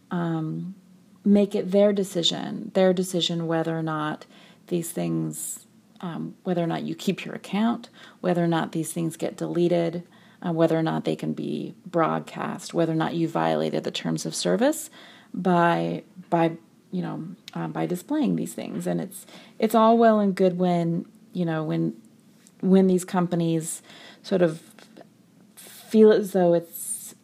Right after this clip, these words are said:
you know, you, you, they're, they benefit from, from this. I mean, Twitter was thrilled. Twitter was thrilled that DeRay Mckesson was arrested,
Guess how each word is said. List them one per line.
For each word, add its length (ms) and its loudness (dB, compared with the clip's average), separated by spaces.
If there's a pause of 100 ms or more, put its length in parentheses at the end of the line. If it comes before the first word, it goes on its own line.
(180)
you 100 -4
know, 140 -6
you, 420 0
you, 220 -2
they're, 640 2 (500)
they 240 10
benefit 640 2 (360)
from, 680 2 (540)
from 240 4
this. 400 -4
I 180 -20
mean, 120 6
Twitter 280 4
was 220 2
thrilled. 560 4 (180)
Twitter 200 4
was 180 0
thrilled 520 0
that 180 -2
DeRay 240 2
Mckesson 420 0
was 220 0
arrested, 680 0